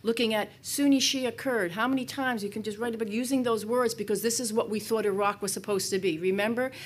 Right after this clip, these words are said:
the breakup of Iraq? Remember the wonderful maps with three colors? It just didn't work out that way. You know, how easy it could have been. And all of this time, you know,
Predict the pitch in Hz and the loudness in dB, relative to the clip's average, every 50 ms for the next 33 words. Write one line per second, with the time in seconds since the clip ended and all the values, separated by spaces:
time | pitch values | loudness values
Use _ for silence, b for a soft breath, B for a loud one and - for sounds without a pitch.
0 | B B - 226 208 214 214 220 220 214 - 196 - - 233 214 220 220 214 202 | B B -2 -2 0 0 0 0 0 2 0 0 0 0 -2 -2 -2 -2 0 2
1 | 208 208 226 233 - 220 190 190 202 214 220 226 220 220 202 208 214 214 226 220 | 2 2 2 0 0 -2 -2 0 0 0 0 0 0 0 0 0 0 0 0 -2
2 | 226 233 208 202 202 214 220 220 - - - - - - 214 220 208 - - 220 | -2 -4 -4 -2 0 -2 -2 -2 -4 -8 -10 -10 -8 -6 -6 -6 -6 -2 0 0
3 | 220 226 233 240 254 269 269 - B B B B B - 190 - - 254 226 202 | 2 2 2 0 0 -2 -4 -6 B B B B B -4 -2 2 2 2 2 0
4 | 190 208 262 262 247 233 220 233 233 226 240 233 226 226 226 226 202 180 160 175 | 2 4 4 4 4 4 4 2 2 4 4 4 4 2 2 2 0 2 2 2
5 | 175 180 170 175 147 170 143 - B B B B B B 214 220 233 233 226 226 | 4 4 4 4 4 0 -2 -6 B B B B B B 0 2 4 4 2 2
6 | 220 240 240 - - - 262 269 269 247 262 262 254 - - - 247 226 220 220 | 2 2 2 2 2 2 4 4 4 4 4 0 0 -2 -2 -2 0 2 2 0
7 | 190 185 175 226 220 208 175 160 - - B B B B B B B B - 214 | 0 0 2 2 4 4 2 0 -2 -8 B B B B B B B B 2 2
8 | 220 220 220 - 247 240 254 269 277 269 233 254 240 - - - - 311 294 240 | 4 4 2 2 2 2 4 4 4 2 2 0 -2 -2 -4 -2 0 0 0 0
9 | - - 226 - | 0 0 -2 -2